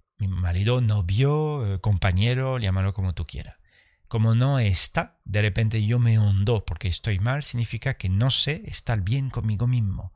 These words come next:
que es un entrenamiento, una etapa para mí que fue, uf, años de entrenamiento. Hay atajos, lo he encontrado, por eso lo propongo a través del canal.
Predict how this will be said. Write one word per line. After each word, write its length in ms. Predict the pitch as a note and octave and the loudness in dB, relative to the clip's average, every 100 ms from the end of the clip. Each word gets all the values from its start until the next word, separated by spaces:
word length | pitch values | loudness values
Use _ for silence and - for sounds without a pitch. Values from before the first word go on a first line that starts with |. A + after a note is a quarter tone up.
| _ - | _ -6
que 100 | A2 | -4
es 200 | - - | -4 -4
un 300 | B2+ A#2 G#2 | -2 0 0
entrenamiento, 1120 | G#2 F#2 - G2 G#2 G2+ G2+ G#2 G#2 - G#2 | 0 -2 -4 -4 -2 -2 -2 -4 -4 -6 -6
una 180 | G2+ G2 | -4 -4
etapa 400 | - G2 F#2 F2+ | -4 -6 -4 -2
para 140 | F2 | -2
mí 200 | A#2 C#3+ - - - | -2 -4 -14 -20 -12
que 120 | - | -6
fue, 460 | G2 - A2 C3+ D3+ _ - - - | -6 -4 -2 -2 -6 _ -20 -18 -10
uf, 280 | - - - _ _ _ - | -8 -8 -10 _ _ _ -4
años 540 | D3 F3 A2+ - - - | 2 2 2 -2 -10 -10
de 120 | F2 | -6
entrenamiento. 800 | F2+ E2 E2 E2 C#2 - - _ - | -4 -4 -4 -4 -6 -10 -18 _ -4
Hay 160 | C3+ | -2
atajos, 560 | D3 - C3+ A#2 F2+ - | 0 0 0 -2 -4 -10
lo 160 | - G#2 | -2 0
he 20 | |
encontrado, 580 | G2+ A#2 A#2 E3+ A#2+ G2+ | 2 0 0 0 -2 -4
por 140 | F2+ F2 | -4 -4
eso 260 | - A2 | -2 -2
lo 140 | G2+ F#2 | -2 -2
propongo 680 | - - G2+ G2 G2+ G2 _ _ _ - | -4 -2 -2 -2 -4 -6 _ _ _ -8
a 60 | |
través 240 | G2 G2 G2 | -2 -2 -2
del 140 | G2 | -2
canal. 360 | D#3+ F3+ C3 | -2 -4 -4